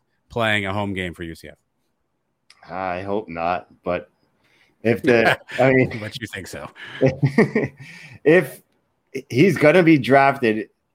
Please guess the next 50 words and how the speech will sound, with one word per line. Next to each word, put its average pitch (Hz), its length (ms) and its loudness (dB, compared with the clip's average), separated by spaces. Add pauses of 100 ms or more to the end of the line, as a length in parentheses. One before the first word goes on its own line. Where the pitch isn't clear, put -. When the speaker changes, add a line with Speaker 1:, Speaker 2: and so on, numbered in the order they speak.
(200)
Speaker 2:
in 120 120 -6
the 113 100 -6
top, 127 460 -2
what, 113 320 -6
twenty 180 500 -2 (400)
of 123 120 -6
the 139 80 -2
N 151 120 -2
B 151 80 0
A 151 120 2
draft? 156 360 -2 (160)
Speaker 1:
That's 120 240 -4
where 160 100 0
a 147 60 2
lot 147 120 0
of 139 60 -4
projections 131 520 -4
are, 127 200 -2
top 120 260 -4
twenty. 123 600 -2
I've 107 80 -4
seen 113 220 -6
one 113 160 -4
in, 107 80 -6
like, 104 180 -4
he's 107 160 -8
in, 104 60 -10
like, 101 140 -8
the 104 60 -12
twenty-three, 104 480 -8
twenty-four 104 480 -8
range, 110 340 -4
but 95 280 -10
essentially, 110 520 -6 (160)
let's 123 140 -10
call 127 180 0
it 107 60 -6
top 107 180 -6
twenty-five. 85 420 -14 (560)
Speaker 2:
Uh, 95 100 -10
why 110 260 2
would 147 160 -2
he 151 80 -2
come 120 200 -2
back? - 360 -6 (640)
I 101 60 -6
mean, 107 260 -6 (800)
he's 123 420 0
risking 151 380 0
injury. 147 600 0